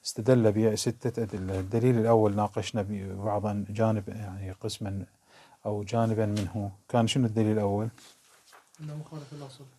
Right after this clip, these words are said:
Speaker 1: آه، مخالف الأصل. قلنا هاي مخالفة الأصل، مخالفة لأنه العموم الأصل والتخصيص هو خلافه أم الظهور، وهذا مخالف للظهور.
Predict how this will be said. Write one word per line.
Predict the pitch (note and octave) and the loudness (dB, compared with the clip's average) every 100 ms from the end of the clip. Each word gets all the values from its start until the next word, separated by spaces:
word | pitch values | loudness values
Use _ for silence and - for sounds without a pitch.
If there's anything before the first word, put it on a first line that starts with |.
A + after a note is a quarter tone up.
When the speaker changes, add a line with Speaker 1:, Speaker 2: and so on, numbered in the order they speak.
| _ _ - | _ _ -2
Speaker 1:
آه، | G#2+ F2+ - | -2 -2 -2
مخالف | - C#3 A2+ | 6 8 6
الأصل. | A#2 G2+ - | 4 0 0
قلنا | - B2+ B2 | 0 2 4
هاي | A#2 | 2
مخالفة | A2+ A#2+ A2+ A2 A2+ | 4 4 4 2 -2
الأصل، | A#2 - A2+ | 0 0 -2
مخالفة | G#2 F#2+ G#2 G2 G#2 - | -2 -4 -4 -4 -8 -10
لأنه | G#2 G#2 G2 | -8 -6 -4
العموم | F#2 F#2 G#2+ C#3 B2 | -6 -2 0 0 0
الأصل | A#2 B2 C3+ | 0 -2 -2
والتخصيص | A#2 A#2 A2 - A#2 - B2 G#2+ A#2+ | -2 -2 -2 -6 -8 -6 -8 -6 -2
هو | A#2 A#2 - _ _ _ _ | 0 0 -4 _ _ _ _
خلافه | A#2+ A2 G2+ G#2+ G#2+ G#2+ | 2 2 2 -2 -2 -2
أم | A2 | -4
الظهور، | G#2+ G2 G2 C3 B2+ B2 _ _ _ _ _ - | -4 -4 2 4 4 2 _ _ _ _ _ -6
وهذا | G#2 A2 | 0 2
مخالف | G#2 G2 A2 G#2 F#2+ | 0 -2 0 0 -4
للظهور. | F2+ F2+ F#2 F2 F2+ | -10 -12 -12 -12 -14